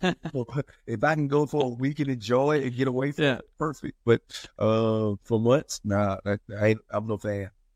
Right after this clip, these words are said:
Speaker 1: If it's a playoff, C F L playoff game in November in the snow, it's, it's not a big deal though, right?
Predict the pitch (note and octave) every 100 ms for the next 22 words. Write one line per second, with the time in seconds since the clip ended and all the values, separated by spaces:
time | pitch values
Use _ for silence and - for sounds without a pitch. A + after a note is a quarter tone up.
0 | _ C3+ E3 D#3 D#3 G3 G3 F#3+ E3+ -
1 | G3+ F#3+ E3+ - F3 D#3+ - D#3+ D#3 D3
2 | C3+ D3 D3 C3+ B2 B2 C#3+ B2 A#2 -
3 | C3 C#3+ C3 A2+ A#2 A2 A#2 G#2+ G#2+ A2
4 | A2